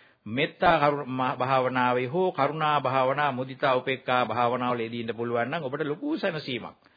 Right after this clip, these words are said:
හැබැයි කරුණා, මුදිතා උපේක්ඛා ලබන්න ඉස්සලා මෛත්‍රී කර්මස්ථානය හොඳට පුරුදු කරන්න ඕන. තමන්ට මෙත් වඩාගෙන ඒ වගේම හිතවත් අයට, මැදහත් අයට,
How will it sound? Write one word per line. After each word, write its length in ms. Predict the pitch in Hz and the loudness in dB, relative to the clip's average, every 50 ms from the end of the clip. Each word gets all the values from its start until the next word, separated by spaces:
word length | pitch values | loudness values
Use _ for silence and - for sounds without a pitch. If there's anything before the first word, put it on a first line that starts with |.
| _ _ - _ - _ _ - | _ _ -20 _ -20 _ _ -6
හැබැයි 280 | 151 160 185 202 196 185 | -4 0 2 2 2 0
කරුණා, 580 | - - 127 147 160 175 185 185 185 180 175 156 | -2 -2 0 0 2 2 2 2 2 2 2 2
මුදිතා 500 | 143 147 151 175 160 - 175 170 170 165 | 0 -2 -2 0 2 4 6 6 6 6
උපේක්ඛා 480 | 160 160 160 160 151 - 156 151 147 143 | 4 2 0 -2 0 0 2 4 4 4
ලබන්න 360 | 127 135 135 143 143 143 139 | 4 4 4 2 2 2 -2
ඉස්සලා 320 | 131 - - 175 190 196 165 | -8 -6 -4 -2 -2 0 0
මෛත්‍රී 540 | 127 127 143 175 196 196 214 220 226 220 | 0 0 0 0 0 0 0 2 2 4
කර්මස්ථානය 680 | 220 190 175 170 165 165 151 - - 156 147 147 147 143 | 6 6 6 6 4 2 0 2 4 4 6 6 4 2
හොඳට 260 | 139 139 139 156 185 185 | 0 -2 -2 -4 -4 -4
පුරුදු 300 | 170 151 147 139 143 135 | -4 -4 -4 -4 -4 -2
කරන්න 280 | 139 135 135 - - - | -2 0 -2 -2 -4 -8
ඕන. 200 | - - - - - _ _ _ _ _ _ - | -12 -12 -14 -18 -20 _ _ _ _ _ _ -6
තමන්ට 400 | 117 123 131 131 127 127 127 127 | -4 -2 -2 -2 -2 -2 -2 -2
මෙත් 180 | 127 127 123 - | -2 -2 -4 -2
වඩාගෙන 580 | - 120 120 120 127 131 139 147 160 175 180 196 214 - _ _ _ _ _ _ _ _ _ _ - | -2 0 2 4 4 4 4 4 2 0 -2 -4 -8 -10 _ _ _ _ _ _ _ _ _ _ -2
ඒ 140 | - 135 143 | 2 2 4
වගේම 340 | 139 135 131 131 131 127 127 | 6 6 6 6 4 0 -2
හිතවත් 560 | 113 113 113 - 123 123 123 127 123 - - | -2 -6 -4 -2 0 2 2 0 0 0 0
අයට, 240 | 175 175 175 175 170 147 | 2 2 2 2 0 -2
මැදහත් 540 | 123 117 120 117 117 120 123 123 - - | -2 -2 -4 -2 -2 0 -2 -2 -2 0
අයට, 260 | 147 151 160 170 175 | 2 4 4 2 2